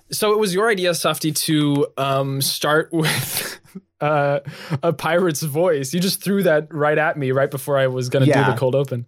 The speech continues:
Speaker 2: Yeah, so Sam came to me, said, "Hey, I have a cold open." And I'm like, "Hey, actually, this is your cold open." And he was like,
Speaker 1: <laughs>
Speaker 2: "Okay."
Speaker 1: So the way that we do this,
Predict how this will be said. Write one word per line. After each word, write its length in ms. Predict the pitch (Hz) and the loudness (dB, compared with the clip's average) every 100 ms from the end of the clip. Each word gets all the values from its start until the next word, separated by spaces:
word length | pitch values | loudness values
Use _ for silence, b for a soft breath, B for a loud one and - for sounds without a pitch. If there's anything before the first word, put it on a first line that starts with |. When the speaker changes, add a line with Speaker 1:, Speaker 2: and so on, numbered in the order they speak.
| _ | _
Speaker 2:
Yeah, 240 | 139 110 | 0 2
so 300 | 110 170 165 | 2 2 2
Sam 320 | 165 208 220 | 0 0 2
came 240 | 220 190 165 | 2 0 0
to 80 | 160 | 0
me, 80 | |
said, 180 | 156 160 | 2 2
"Hey, 160 | 143 185 | 4 4
I 60 | |
have 100 | 160 | 2
a 60 | 151 | 0
cold 240 | - 165 | 0 2
open." 220 | 165 160 127 | 4 2 0
And 80 | |
I'm 100 | 127 | 2
like, 160 | 139 135 | 0 0
"Hey, 160 | 165 139 | 2 2
actually, 400 | 143 175 190 151 | 2 0 2 2
this 180 | 147 | 2
is 80 | 131 | 2
your 80 | 113 | 0
cold 260 | - 107 98 | 2 2 2
open." 360 | 98 104 80 | 2 0 -2
And 140 | 156 113 | -2 2
he 80 | 120 | 2
was 80 | |
like, 120 | 165 110 | 4 2
Speaker 1:
<laughs> 120 | 117 | 2
Speaker 2:
"Okay." 300 | 107 80 - _ _ - B B | 0 -2 -8 _ _ -18 B B
Speaker 1:
So 140 | - 185 | -4 -2
the 80 | |
way 160 | 180 202 | 0 2
that 140 | 233 | 0
we 200 | 202 185 | 0 0
do 300 | 147 131 139 | -2 -2 -2
this, 320 | 151 143 - | 0 0 -2